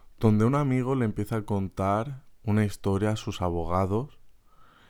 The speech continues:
y les cuenta algo malo de su amigo. Sin embargo, el abogado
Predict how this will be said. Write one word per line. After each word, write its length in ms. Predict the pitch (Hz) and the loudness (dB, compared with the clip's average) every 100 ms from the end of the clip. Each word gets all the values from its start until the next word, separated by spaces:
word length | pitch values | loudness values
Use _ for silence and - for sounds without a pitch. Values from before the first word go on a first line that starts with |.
| - | -6
y 100 | 104 | 0
les 240 | 98 98 - | 2 0 0
cuenta 680 | - 117 123 131 135 - - - - - - - - - - - - - | 2 2 2 -2 -4 -6 -16 -20 -20 -20 -20 -20 -20 -20 -20 -20 -20 -2
algo 320 | 113 117 120 113 | 2 4 4 4
malo 520 | 113 117 117 147 - - - | 4 2 0 -4 -8 -18 -16
de 280 | 117 101 | -4 -2
su 160 | 98 92 | -2 -2
amigo. 500 | 87 113 135 90 - - - - - - _ _ _ - | 2 2 2 -2 -8 -10 -12 -16 -20 -20 _ _ _ -10
Sin 280 | - 104 92 | -2 0 0
embargo, 440 | 92 101 120 135 | 2 2 0 0
el 60 | 123 | -2
abogado 800 | 98 92 87 98 117 110 123 | 0 0 2 4 2 2 -4